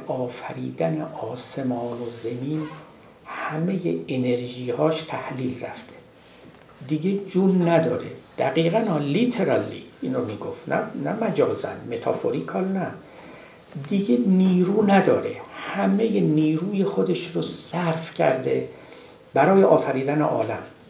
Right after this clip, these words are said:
و نگهداری عالم. البته این ریشه داره در الهیات یهودی، برای اینکه الهیات یهودی میگه خداوند در شش روز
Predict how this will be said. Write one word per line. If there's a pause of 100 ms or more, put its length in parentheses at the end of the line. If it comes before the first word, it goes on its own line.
(160)
و
نگهداری
عالم. (1040)
البته (160)
این
ریشه
داره
در (160)
الهیات
یهودی، (180)
برای
اینکه
الهیات
یهودی (580)
میگه
خداوند
در
شش
روز